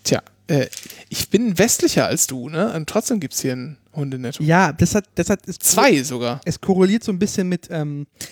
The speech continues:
Speaker 2: wie sage ich's am besten, ähm, sozialer Benachteiligung. <laughs> Die
Speaker 1: Nee, gar, gar nicht wahr. Ich hab sogar drei in der Nähe.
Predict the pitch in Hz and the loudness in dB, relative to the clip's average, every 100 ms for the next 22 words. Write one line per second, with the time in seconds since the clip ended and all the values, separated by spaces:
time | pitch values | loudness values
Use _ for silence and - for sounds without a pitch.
0 | - - 160 190 247 240 190 170 196 214 | -12 0 4 6 6 4 0 2 2 2
1 | - - 214 208 - 185 175 175 175 175 | -2 -4 -6 -6 -4 0 0 0 -2 -6
2 | 185 - _ _ _ _ _ _ _ _ | -8 -12 _ _ _ _ _ _ _ _
3 | _ _ _ _ _ _ _ - 151 190 | _ _ _ _ _ _ _ -16 -10 0
4 | - 226 196 214 214 - - - 175 175 | 6 6 6 4 4 2 -4 -4 -2 0
5 | - - - - 220 - - - 240 - | 0 -2 -2 -2 -4 -10 -10 -4 -4 -4
6 | 233 - 156 156 - 147 160 156 156 185 | -10 -4 0 0 0 -4 -2 -2 0 0
7 | 196 160 - 151 147 160 135 220 302 147 | 0 -2 -2 -2 0 2 4 4 4 2
8 | 139 139 143 135 135 | -2 -4 -2 -2 -4